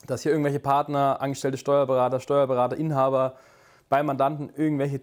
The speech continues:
Technikprobleme lösen, sich dann auch noch in die Tools reinfuchsen. Das ist nicht euer Job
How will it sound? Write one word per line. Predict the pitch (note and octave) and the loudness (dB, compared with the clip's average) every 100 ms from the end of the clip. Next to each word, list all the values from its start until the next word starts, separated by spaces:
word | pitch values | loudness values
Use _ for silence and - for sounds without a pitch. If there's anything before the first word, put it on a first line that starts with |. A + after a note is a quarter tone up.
| - | -6
Technikprobleme | E3+ D#3 C#3+ D3 C3 C#3+ C#3 | -6 -4 -6 -6 -4 -2 -2
lösen, | C3+ C#3+ C#3 | 0 -2 -2
sich | C3 C3+ | -6 -4
dann | C3 | -4
auch | F#2+ C3 | -4 -2
noch | C3+ C3 - - - - | -2 -4 -8 -20 -20 -6
in | C3+ | -4
die | C3 - - - | -4 -8 -18 -14
Tools | - F#3 F#3+ C#3+ | -6 -2 -2 -2
reinfuchsen. | C#3 C#3+ C#3 D3+ - C#3+ C#3 C3 - - _ | 0 -2 -2 -6 -4 -4 -4 -6 -16 -20 _
Das | - D3 | -2 -2
ist | E3+ D#3+ | -2 -8
nicht | D#3 - | -8 -4
euer | C#3 C3+ | 0 0
Job | A2+ B2+ C#3+ - | 2 0 0 -6